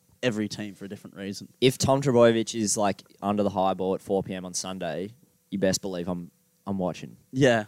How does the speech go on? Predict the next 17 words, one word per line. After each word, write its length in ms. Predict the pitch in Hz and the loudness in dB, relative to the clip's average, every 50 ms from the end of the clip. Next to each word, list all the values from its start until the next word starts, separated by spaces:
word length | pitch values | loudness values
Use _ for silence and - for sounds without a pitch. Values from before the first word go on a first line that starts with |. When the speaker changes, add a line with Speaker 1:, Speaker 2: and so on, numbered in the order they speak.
| - - | -6 -6
Speaker 2:
You 120 | 117 123 | -2 0
know 120 | 131 127 120 | 2 2 2
what 80 | 113 | 2
I 60 | 107 95 | 2 2
Speaker 1:
Yeah, 300 | 135 147 143 139 139 147 | 2 4 4 4 2 0
Speaker 2:
mean? 80 | 185 - - | -2 -6 -10
Speaker 1:
yeah, 280 | - 120 123 120 113 107 - _ _ _ | -8 -4 -2 -2 -2 -4 -6 _ _ _
yeah, 160 | 113 110 104 98 - _ _ - | -14 -12 -12 -12 -16 _ _ -8
yeah. 120 | 110 101 - - _ | -8 -8 -8 -8 _
I 100 | - 113 110 | -14 -14 -10
feel 200 | - 110 98 95 | -8 -6 -6 -6
you. 140 | 92 95 101 - | -6 -8 -12 -8
Speaker 2:
You 180 | 110 117 120 | -4 -2 2
know 80 | 120 120 | 2 2
what 80 | 127 123 | 2 2
I 40 | 117 | 0
mean? 260 | 117 123 165 233 | 0 0 -2 -2